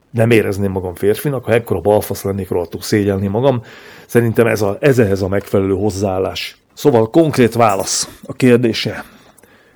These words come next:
Érdemes-e rápörögni a tesztoszteron szint témára? Genetika,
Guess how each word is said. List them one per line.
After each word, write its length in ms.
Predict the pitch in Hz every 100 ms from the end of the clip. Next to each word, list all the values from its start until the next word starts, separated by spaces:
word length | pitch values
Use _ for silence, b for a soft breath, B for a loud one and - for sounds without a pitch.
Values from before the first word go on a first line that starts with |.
| b
Érdemes-e 500 | 143 131 123 110 117
rápörögni 560 | 113 107 120 107 98 104
a 80 |
tesztoszteron 720 | - 123 107 - - 107 101 98
szint 500 | - 98 92 - _ -
témára? 580 | 113 107 101 92 87 - - _ _ _ b b b b
Genetika, 760 | 120 151 151 - - 104 90